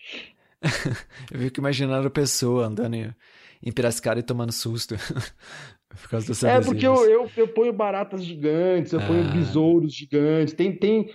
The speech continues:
Speaker 2: eu, eu falo que tem os insetos mais bonitinhos, né, que, que as pessoas costumam gostar mais.
Speaker 1: Sim.
Speaker 2: Então, geralmente, quando eu colo, por exemplo, eu colo borboleta, é, libélula,
Speaker 1: Sim.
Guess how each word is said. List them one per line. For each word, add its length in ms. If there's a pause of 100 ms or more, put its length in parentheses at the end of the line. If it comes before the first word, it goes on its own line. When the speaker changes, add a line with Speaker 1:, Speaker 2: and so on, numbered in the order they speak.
(200)
Speaker 2:
eu, 180
eu 160
falo 240
que 100
tem 160
os 120
insetos 380
mais 220
bonitinhos, 800
né, 300
que, 220
que 120
as 80
pessoas 400
costumam 400
gostar 300
mais. 320
Speaker 1:
Sim. 240 (240)
Speaker 2:
Então, 340 (260)
geralmente, 380
quando 180
eu 100
colo, 440
por 140
exemplo, 220
eu 40
colo 480 (220)
borboleta, 1080 (380)
é, 560
libélula, 840
Speaker 1:
Sim. 320